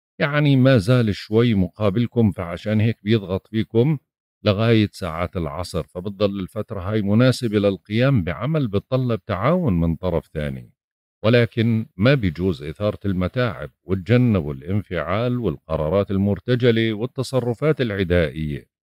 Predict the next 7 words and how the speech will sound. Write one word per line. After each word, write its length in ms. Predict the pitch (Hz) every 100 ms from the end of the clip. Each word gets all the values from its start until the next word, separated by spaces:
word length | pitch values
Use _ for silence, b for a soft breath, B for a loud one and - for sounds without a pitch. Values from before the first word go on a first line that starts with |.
| _ _ _ -
وحاذروا 580 | 98 139 180 151 156 143
من 180 | 151
الحوادث 680 | 156 120 - 120 98 80 110 -
والأعداء 680 | 76 65 62 65 69 104 151
فهم 360 | 131 90 92 82
كثر 380 | - 113 120 113
حاليًا. 720 | - 107 120 165 156 62